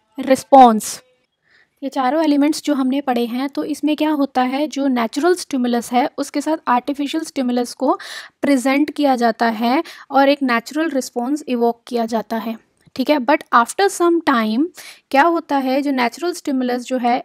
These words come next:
एलिमिनेट भी हो जाता है तो भी आर्टिफिशियल स्टिमुलस नेचुरल स्टिमुलस की तरह काम करता है और नेचुरल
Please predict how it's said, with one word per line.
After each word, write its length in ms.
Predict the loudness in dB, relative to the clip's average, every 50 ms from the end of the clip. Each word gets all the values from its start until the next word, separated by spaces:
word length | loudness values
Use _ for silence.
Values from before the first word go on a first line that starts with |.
| _ _ 0
एलिमिनेट 540 | 0 0 2 0 0 0 0 0 0 0 0
भी 120 | 0 0
हो 160 | 2 0 0
जाता 280 | 0 -2 -2 -2 -4 -4
है 160 | -4 -4 -4
तो 240 | -4 -2 -2 -2 0
भी 160 | 2 2 2
आर्टिफिशियल 580 | 2 2 0 -2 -4 -6 -6 -8 -6 -4 -6 -6
स्टिमुलस 540 | -6 -8 -8 -6 -4 -2 -2 -2 -2 -2 -2
नेचुरल 360 | -4 -4 -4 -4 -6 -6 -6
स्टिमुलस 440 | -4 -4 -4 -2 -2 -2 -4 -4 -6
की 120 | -8 -6
तरह 180 | -4 -4 -4 -4
काम 280 | -2 -2 -2 -2 -2
करता 340 | -4 -4 -8 -8 -6 -8 -6
है 200 | -6 -4 -2 -2
और 140 | -2 -2 -2
नेचुरल 500 | -2 -4 -4 -4 -4 -2 0 2 0